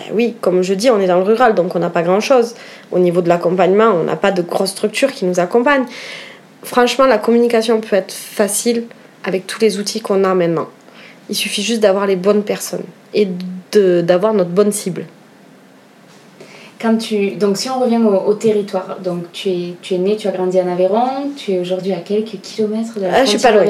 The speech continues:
Speaker 1: loin.
Speaker 2: aveyronnaise,
Speaker 1: <laughs>
Speaker 2: <laughs> tu peux la voir à l'horizon. Euh, en quoi ce territoire, il te nourrit ? Est-ce que tu sais dire ce qu'il représente dans ta construction,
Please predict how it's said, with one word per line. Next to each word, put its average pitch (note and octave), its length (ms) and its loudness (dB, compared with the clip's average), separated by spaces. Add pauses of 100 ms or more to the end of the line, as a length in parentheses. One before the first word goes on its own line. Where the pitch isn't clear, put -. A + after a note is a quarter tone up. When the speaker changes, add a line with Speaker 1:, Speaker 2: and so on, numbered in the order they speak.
Speaker 1:
loin. G#3+ 120 2
Speaker 2:
aveyronnaise, C4 680 4
Speaker 1:
<laughs> - 0 -
Speaker 2:
<laughs> - 0 -
tu G#3+ 140 -2
peux G3+ 160 0
la G3 120 2
voir G3+ 200 0
à F#3+ 60 2
l'horizon. G3+ 340 2 (600)
Euh, G3 440 4 (180)
en A3+ 160 4
quoi D4+ 200 0
ce B3+ 140 -4
territoire, A3 600 0
il G#3+ 100 -2
te - 240 -8
nourrit ? G3 560 0 (400)
Est-ce G3 200 -14
que G3+ 100 -10
tu - 200 -16
sais - 220 -6
dire A3 220 -6
ce - 80 -14
qu'il G3 160 -6
représente F#3+ 720 -2
dans F#3 140 -6
ta F3+ 100 -8
construction, F3+ 600 -12